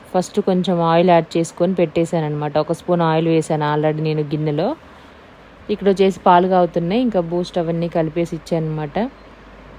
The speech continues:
అప్పుడు చేసిన వ్లాగ్స్ అన్నీ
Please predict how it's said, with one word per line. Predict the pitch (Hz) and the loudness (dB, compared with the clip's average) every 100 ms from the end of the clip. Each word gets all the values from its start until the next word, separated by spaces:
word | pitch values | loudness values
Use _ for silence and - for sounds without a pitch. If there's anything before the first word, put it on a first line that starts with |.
| - - - - - - - - - - - - | -20 -20 -20 -20 -20 -20 -20 -20 -20 -20 -14 -6
అప్పుడు | 190 214 185 | 0 2 4
చేసిన | 202 196 226 | 2 2 0
వ్లాగ్స్ | 208 196 185 190 | 4 4 4 2
అన్నీ | 196 190 247 | -2 0 2